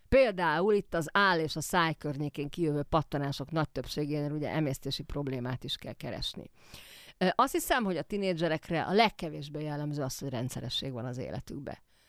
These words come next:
Tehát ők abszolút rendszer és rendszeresség ellenesek. Tehát itt az a lényeg, hogy semmi ne úgy legyen, amíg eddig volt.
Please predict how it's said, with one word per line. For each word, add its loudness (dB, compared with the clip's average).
Tehát 2
ők 8
abszolút 2
rendszer 4
és -2
rendszeresség 2
ellenesek. 2
Tehát -6
itt -6
az 6
a 4
lényeg, 2
hogy -4
semmi 4
ne 0
úgy -2
legyen, -2
amíg -4
eddig -4
volt. -4